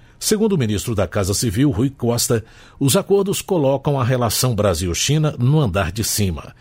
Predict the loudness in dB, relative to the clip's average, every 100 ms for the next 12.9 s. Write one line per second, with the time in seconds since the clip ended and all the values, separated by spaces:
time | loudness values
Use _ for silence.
0 | -20 -20 -20 -6 0 2 2 2 2 -2
1 | 0 -2 0 -2 -2 0 -2 0 -2 2
2 | 2 4 2 2 0 0 0 0 0 0
3 | 0 2 0 0 0 -2 -2 -2 0 2
4 | 2 0 0 0 0 0 0 2 2 4
5 | 2 0 0 -2 -2 -10 -10 -4 -2 2
6 | 2 4 2 0 0 0 0 0 -2 0
7 | 0 0 0 2 2 0 -8 -8 -4 2
8 | 2 4 0 -2 -2 -2 -2 0 0 0
9 | 0 -4 -2 0 2 2 0 -2 -2 -4
10 | -18 -8 -2 0 2 0 0 0 0 0
11 | -2 -4 -2 -6 -4 -4 -2 -2 -2 -2
12 | 0 0 2 0 -2 0 0 0